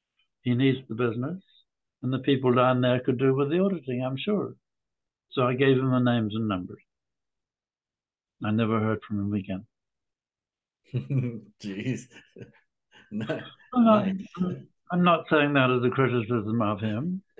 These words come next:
Speaker 1: We weren't just, we're not that close.
Speaker 2: Yeah.
Speaker 1: Years later, when I heard out for her, I got the news that he had passed on.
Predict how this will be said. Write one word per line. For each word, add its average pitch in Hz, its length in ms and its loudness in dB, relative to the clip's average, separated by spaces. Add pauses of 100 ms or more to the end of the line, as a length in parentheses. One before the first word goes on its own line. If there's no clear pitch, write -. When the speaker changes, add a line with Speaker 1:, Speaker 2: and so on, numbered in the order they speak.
(220)
Speaker 1:
We 143 100 4
weren't 156 320 4
just, 156 200 -2
we're 156 180 4
not 151 220 4
that 143 280 0
close. 123 320 0 (460)
Speaker 2:
Yeah. 95 320 -6 (2000)
Speaker 1:
Years 139 360 4
later, 139 420 2
when 135 220 -2
I 131 180 0
heard 131 260 0
out 135 260 -2 (200)
for 127 120 -6
her, 143 200 0
I 135 140 -2
got 139 260 0
the 135 80 -4
news 131 480 0
that 120 140 -6
he 127 80 -4
had 117 160 -2
passed 127 360 -2
on. 123 540 -2